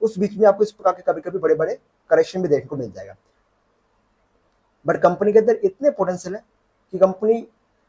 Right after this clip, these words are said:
यहाँ से भी आगे आपको और भी बहुत बड़ी company बनते हुए आपको देखने को मिल सकता है और आगे इस company के side से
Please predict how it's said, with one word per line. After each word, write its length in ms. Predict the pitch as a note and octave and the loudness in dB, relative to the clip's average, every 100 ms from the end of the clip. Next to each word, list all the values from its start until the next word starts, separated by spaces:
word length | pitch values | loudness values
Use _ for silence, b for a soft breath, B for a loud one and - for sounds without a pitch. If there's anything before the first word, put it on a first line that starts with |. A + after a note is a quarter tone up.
| _ _ | _ _
यहाँ 200 | D#3 F#3 | -4 -2
से 140 | G#3+ F3+ | -2 -4
भी 120 | A2+ - _ E3 | -6 -16 _ -6
आगे 140 | D#3+ | 0
आपको 240 | F3 - G#3 | 0 0 0
और 240 | F#3+ G3 | 4 4
भी 100 | G3+ C#3 - | 2 -8 0
बहुत 320 | E3 F3 D#3 | 0 2 -4
बड़ी 140 | E3+ D#3 | -6 -6
company 340 | D3+ D3 D#3+ | -8 -8 -4
बनते 260 | D3 D3 D3+ | -2 0 0
हुए 40 | |
आपको 100 | C#3+ | 2
देखने 180 | C#3+ C#3 | 0 0
को 60 | C#3+ | -8
मिल 80 | |
सकता 160 | C#3+ F#3 | -8 -6
है 60 | F#3+ | 0
और 120 | F3+ | 0
आगे 160 | F3+ | 0
इस 340 | A#3 _ _ - | -6 _ _ -8
company 360 | F3 D#3 G3 | -8 -6 -6
के 80 | G3 | -6
side 220 | - B2 | -4 -4
से 120 | - | -6